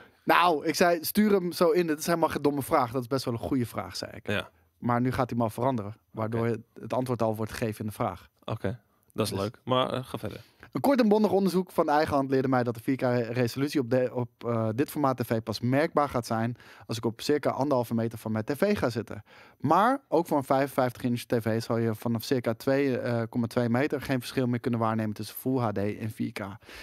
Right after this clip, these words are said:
Speaker 1: Ik heb om deze reden de Series S aangeschaft.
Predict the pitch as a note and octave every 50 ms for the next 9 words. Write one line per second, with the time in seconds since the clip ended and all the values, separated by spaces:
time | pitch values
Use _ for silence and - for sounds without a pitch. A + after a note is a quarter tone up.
0 | - - - D3+ - B3 C#4 A#3+ G3+ G3 G3+ G3 F#3+ F3 D3 D3 D3 D3+ C#3+ D3
1 | B2+ A#2+ A#2+ - - B2+ A#2+ A2+ A2+ G#2+ - - _ - - - - - - -
2 | B2+ A#2+ A2 A2+ - - - A#2 A2+ - - -